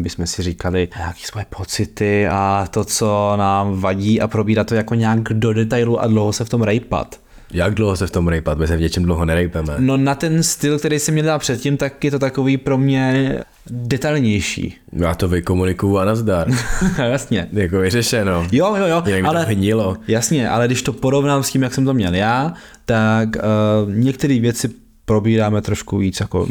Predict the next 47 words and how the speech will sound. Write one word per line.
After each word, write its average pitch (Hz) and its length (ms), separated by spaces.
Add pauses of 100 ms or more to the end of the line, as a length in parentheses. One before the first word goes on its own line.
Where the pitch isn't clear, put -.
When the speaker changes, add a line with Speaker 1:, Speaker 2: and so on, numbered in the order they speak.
Speaker 1:
asi 87 200
do 87 140
hloubky, 110 540
mi 98 120
přijde 101 360
někdy, 95 440
ale 98 380 (1160)
je 156 140
to 180 80
něco, 175 260
na 143 80
co 135 120
jsem 139 140
nebyl 107 240
zvyklý 107 540
a 120 360
zvyknul 107 320
jsem 110 140
si 107 140
na 101 60
to 101 100
docela 101 320
rychle. 113 440 (220)
Speaker 2:
Tak - 120
mi 82 80
to 80 80
přijde 82 220
úplně 85 280
přirozený. 71 520 (320)
Speaker 1:
Jo, 143 200
to 147 100
já 131 120
chápu, 123 320
tak 95 200
každý 110 360
vyrůstal 107 440
v - 20
jiném 101 200
prostředí, 107 460
sám 98 240
víš, 95 140
jak 104 120
to 104 120
vypadá 98 360
u - 100
nás 104 180
doma. 107 300